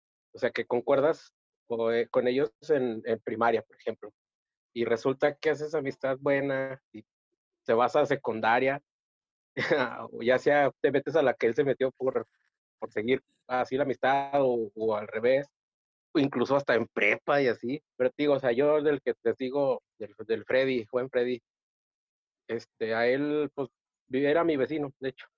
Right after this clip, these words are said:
vivía a la vuelta de mi casa y, y sobre el tiempo, digo, pasaron los años y que la otra escuela y así, y así, y hasta la fecha es de que nos topamos y, "Ah, ¿qué onda? ¿Cómo estás? No, chido", o, o, o llamada por teléfono,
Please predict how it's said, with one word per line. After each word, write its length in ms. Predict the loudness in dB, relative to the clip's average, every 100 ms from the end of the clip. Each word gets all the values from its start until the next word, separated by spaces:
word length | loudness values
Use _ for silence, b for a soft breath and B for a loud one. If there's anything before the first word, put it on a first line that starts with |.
| _ _
vivía 320 | -2 0 0
a 20 |
la 100 | 0
vuelta 280 | -2 -2 -4
de 40 | -6
mi 80 |
casa 420 | -4 -4 -2 -2 -2
y, 180 | -4 -10 _ _ _ _ _ _ _ -10
y 100 | -6
sobre 280 | -2 0 0
el 120 | 0
tiempo, 360 | -2 0 -4 -4
digo, 180 | -6 -6
pasaron 320 | -4 -4 -2
los 120 | -2
años 360 | -2 -2 -4 -6
y 80 | -10
que 160 | -6 -4
la 100 | -4
otra 160 | -6
escuela 340 | -6 -4 -2 -2
y 100 | -6
así, 220 | -8 -8
y 60 | -8
así, 360 | -8 -12 -10
y 80 | -4
hasta 280 | -4 -4 -6
la 120 | -6
fecha 440 | -4 -6 -4 -6 -6 -8 _ _ _ _ _ _ _
es 200 | -4 -2
de 160 | -4 -4
que 720 | -2 2 2 2 0 -4 -8 -12 _ _
nos 140 | -10 -4
topamos 580 | -2 2 2 2 -2
y, 160 | -4 -8
"Ah, 100 | -8
¿qué 80 | -4
onda? 360 | -2 -2 -2 -4
¿Cómo 160 | -6
estás? 260 | -6 -4 -2
No, 160 | -2 -2
chido", 380 | -4 -2 0 2
o, 240 | 2 2 2
o, 160 | -2 0
o 100 | 0
llamada 260 | 2 2
por 120 | -2
teléfono, 600 | -6 -2 -2 0 -2 -4